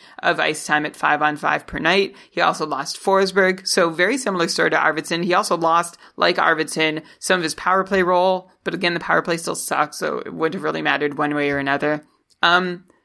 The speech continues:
so same deal. It feels like Johansson and Arvidsson were just lost with Jarnkrok as a third piece instead of Forsberg, and neither one could, uh, could, had a whole lot of power to do much about it.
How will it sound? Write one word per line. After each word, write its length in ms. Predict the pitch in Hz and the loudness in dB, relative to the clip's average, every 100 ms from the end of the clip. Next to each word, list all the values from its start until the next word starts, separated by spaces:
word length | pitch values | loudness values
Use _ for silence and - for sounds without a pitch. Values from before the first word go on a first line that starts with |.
| _ | _
so 240 | - 214 202 | -4 -2 0
same 400 | - 190 294 247 | 2 2 2 0
deal. 380 | 190 302 123 | 2 0 0
It 240 | 151 147 - | -2 -4 -2
feels 280 | 196 202 220 | 0 2 4
like 240 | 220 - - _ | 2 0 -18 _
Johansson 560 | - 185 180 214 226 190 | 0 2 2 0 0 2
and 80 | 165 | 2
Arvidsson 680 | 175 214 - 151 147 147 147 _ _ | 2 0 2 0 0 -4 -10 _ _
were 120 | - 180 | 0 0
just 200 | 196 147 | 0 -4
lost 600 | 151 180 320 - - - | 0 2 2 -2 -8 -4
with 180 | 170 | -2
Jarnkrok 640 | 175 170 262 - 139 135 - | 2 2 0 0 0 0 0
as 180 | 180 156 | -2 -2
a 80 | |
third 280 | 151 165 165 | 0 0 0
piece 260 | - 165 165 | -2 -2 -2
instead 260 | 175 160 | -4 -2
of 80 | 160 | -4
Forsberg, 680 | - 180 233 202 156 151 151 - - - | -2 0 0 0 -2 -2 -4 -14 -20 -4
and 160 | 180 | -2
neither 220 | 175 196 208 | 2 2 2
one 240 | 202 202 | 0 -2
could, 340 | 208 196 196 | 0 2 2
uh, 300 | 196 190 196 - | 2 2 0 -4
could, 260 | - 190 | -4 -4
had 200 | - 175 | 0 0
a 60 | 185 | 0
whole 260 | 190 185 190 | 0 -2 2
lot 200 | 190 190 | 0 -2
of 80 | |
power 520 | - 175 208 160 - _ _ | -2 0 2 0 -4 _ _
to 100 | - | -6
do 120 | 165 175 | 0 0
much 200 | 175 180 | 0 0
about 260 | 170 208 | 0 0
it. 160 | - | -2